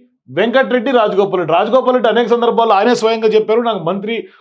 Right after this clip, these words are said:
హోంమంత్రి పదవి కావాలి, హోంమంత్రి పదవి ఇస్తే కేసీఆర్ని రఫాడిస్తా" అని చెప్పినటువంటి సందర్భాలు ఉన్నాయి. ఇక నెక్స్ట్, ఆ, అయితే ఇక్కడ ఈ అంశంలో ఏంటంటే కోమటిరెడ్డి బ్రదర్స్కి ఇద్దరికి ఇస్తారా మంత్రి పదవులు అనే చర్చ కూడా కొంత ఉంది. ఎందుకంటే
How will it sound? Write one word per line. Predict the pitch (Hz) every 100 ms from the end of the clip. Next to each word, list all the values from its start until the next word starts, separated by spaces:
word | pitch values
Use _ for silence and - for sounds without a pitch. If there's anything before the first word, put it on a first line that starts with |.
| -
హోంమంత్రి | 214 285 302 269
పదవి | 240 226 220
కావాలి, | 208 208 226
హోంమంత్రి | 220 214 226 202
పదవి | 196 185
ఇస్తే | 180 220
కేసీఆర్ని | 202 196 196 196 185 190 - - - 156
రఫాడిస్తా" | 170 240 214 208
అని | 202
చెప్పినటువంటి | 185 170 170 160
సందర్భాలు | 156 160 156 156 147
ఉన్నాయి. | 120 104 _ _ _ -
ఇక | 214
నెక్స్ట్, | 233 202 240 - 294 254 - - _ -
ఆ, | 175
అయితే | 220 -
ఇక్కడ | 294 269 262 254
ఈ | 208 233
అంశంలో | 220 233 277 269
ఏంటంటే | 254 247 240
కోమటిరెడ్డి | 220 240 254 247 208
బ్రదర్స్కి | 175 196 226 - 202
ఇద్దరికి | 185 202 277 262
ఇస్తారా | 240 - 233 233
మంత్రి | 208 208
పదవులు | 202 208 202 202 202
అనే | 196
చర్చ | 190 190 196
కూడా | 190 208 190 - _ _
కొంత | 202 196
ఉంది. | 165
ఎందుకంటే | 185 233 254 233 208 214